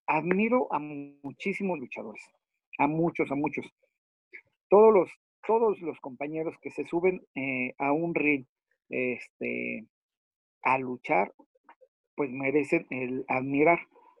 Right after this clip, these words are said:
porque mucha gente no sabe lo que estamos dejando atrás, este, para subir a una función.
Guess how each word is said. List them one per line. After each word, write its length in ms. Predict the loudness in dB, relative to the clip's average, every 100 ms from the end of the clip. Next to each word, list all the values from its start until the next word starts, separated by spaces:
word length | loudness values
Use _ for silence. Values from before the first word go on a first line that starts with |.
| _
porque 720 | -4 -2 2 4 4 0 -6 -14 _ -8
mucha 340 | -8 -4 -6
gente 340 | -4 -4 -2
no 160 | -2 -4
sabe 340 | 0 2 2 2
lo 160 | -2
que 80 | -6
estamos 340 | -10 -8 -6
dejando 380 | -6 -6 -2 0
atrás, 380 | 0 2 0 -2 -6 _ _ -2
este, 600 | -2 -2 -4 0 0 0
para 240 | 2 2
subir 400 | 0 0 4 4 2
a 80 | -4
una 220 | -2 -2
función. 380 | -4 -10 -12 -18